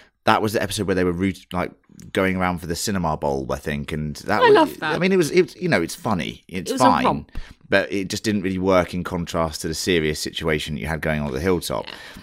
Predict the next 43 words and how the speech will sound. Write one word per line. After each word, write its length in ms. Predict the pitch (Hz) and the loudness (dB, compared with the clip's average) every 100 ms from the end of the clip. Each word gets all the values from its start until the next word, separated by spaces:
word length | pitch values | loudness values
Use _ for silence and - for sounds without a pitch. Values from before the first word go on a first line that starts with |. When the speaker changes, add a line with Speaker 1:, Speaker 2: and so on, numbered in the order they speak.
| - | 0
Speaker 1:
Whereas 240 | 90 87 | 4 4
if 60 | 98 | 4
they 100 | 92 | 0
stayed 400 | 85 - 117 110 | 0 2 2 4
with 100 | 76 | 2
it, 60 | 71 | 0
and, 160 | 85 104 | 2 2
like, 160 | 101 101 | 2 6
last 380 | 113 107 - | 6 6 2
week, 360 | 104 98 90 - - - - _ - | 0 0 0 -8 -20 -20 -20 _ -10
stay 480 | - - 113 110 101 | -6 2 6 6 6
with 160 | 95 | 2
the 60 | 90 | 2
Whisperers. 580 | 87 - - 71 65 - | 0 0 -4 -6 -6 -4
Speaker 2:
Mm. 300 | 196 190 160 _ _ _ _ - | -2 -2 -6 _ _ _ _ 0
Speaker 1:
That 200 | 120 107 | 2 2
is 160 | 90 - | 0 -4
cool. 480 | - 110 82 62 - | 0 2 2 -2 -2
Like, 360 | 95 92 80 - - | 2 2 -2 -10 -4
I 160 | 98 107 | 0 0
just 160 | 101 | 0
think 220 | 104 90 | -2 -4
seeing 500 | - 107 98 90 85 | -4 0 2 2 2
their 160 | 82 80 | 0 -2
camp 380 | - 87 85 78 | -4 -6 -4 -6
and 180 | 78 76 | -8 -8
all 160 | 78 82 | -4 -2
that 180 | 80 - | -2 -2
sort 140 | 71 | -8
of 60 | 76 | -6
stuff 220 | 82 82 | -8 -8
is 100 | 80 | -6
what 120 | 78 | -2
I 40 | 85 | 0
wanted 240 | 85 80 | 0 -4
to 80 | - | -8
see 160 | 85 78 | -8 -8
for 120 | - - | -8 -2
ages. 440 | 95 90 - 76 | 0 0 -2 -4
That, 180 | 95 55 | -2 -2
and, 140 | 87 82 | -4 -4
you 60 | 104 | 0
know, 200 | 104 | 0